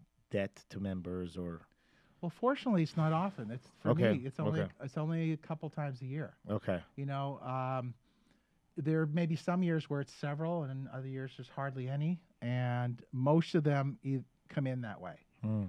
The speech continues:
Speaker 2: There's hardly ever a case that comes in and they have any possibility of life where we can't turn things around, at least temporarily, stabilize them. So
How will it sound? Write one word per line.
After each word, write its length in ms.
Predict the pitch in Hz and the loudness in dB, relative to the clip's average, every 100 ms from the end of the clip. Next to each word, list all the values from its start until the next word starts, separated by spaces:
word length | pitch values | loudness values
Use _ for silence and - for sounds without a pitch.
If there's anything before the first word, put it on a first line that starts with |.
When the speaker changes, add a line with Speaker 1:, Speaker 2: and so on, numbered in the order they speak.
| 90 | -6
Speaker 2:
There's 160 | 131 - | -10 0
hardly 400 | 165 175 170 165 | 2 4 6 6
ever 240 | 151 143 | 4 2
a 20 | |
case 380 | 131 151 135 139 | 0 0 0 0
that 160 | 143 131 | -4 -4
comes 340 | 139 131 123 | -4 -4 -4
in 60 | 143 | -4
and 240 | 139 131 | -4 -4
they 60 | 127 | -2
have 200 | 131 127 - | -2 -4 -4
any 220 | 139 131 | -4 -4
possibility 600 | - 120 123 131 139 135 | -6 -6 -6 -6 -6 -6
of 100 | 113 | -6
life 340 | 110 110 - _ _ _ _ | -8 -8 -12 _ _ _ _
where 100 | 120 | -8
we 80 | 117 | -6
can't 260 | - 120 - | -6 -8 -8
turn 200 | 135 117 | -8 -8
things 220 | 117 110 | -8 -8
around, 300 | 117 117 113 | -6 -6 -6
at 80 | 107 | -4
least 280 | 131 123 - | -6 -6 -8
temporarily, 560 | 127 113 110 110 95 92 | -8 -8 -6 -6 -6 -10
stabilize 460 | - 120 110 92 87 | -10 -10 -8 -12 -14
them. 140 | 80 - _ _ _ _ _ - | -18 -20 _ _ _ _ _ -6
So 500 | 127 120 120 120 | -4 -2 -2 -4